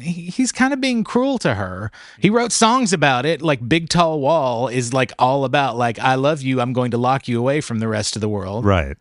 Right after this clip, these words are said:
Speaker 1: And, like, so he's doing this, but he's also, like, in a band with her twin sister. And it's,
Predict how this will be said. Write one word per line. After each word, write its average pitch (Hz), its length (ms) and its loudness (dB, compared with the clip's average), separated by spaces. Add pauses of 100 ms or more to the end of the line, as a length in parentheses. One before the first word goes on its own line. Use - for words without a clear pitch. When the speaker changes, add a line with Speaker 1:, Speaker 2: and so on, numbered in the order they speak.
(140)
Speaker 1:
And, 139 160 2
like, 135 360 -4 (640)
so - 180 0
he's 180 160 0
doing 254 200 0
this, 196 160 0
but 156 140 0
he's 175 220 0
also, 170 520 0
like, 147 300 -2
in 151 180 0
a 147 60 0
band 143 440 0
with 127 160 -4
her 143 160 -2
twin 127 320 0
sister. 110 720 0
And 123 540 -2 (200)
it's, - 400 0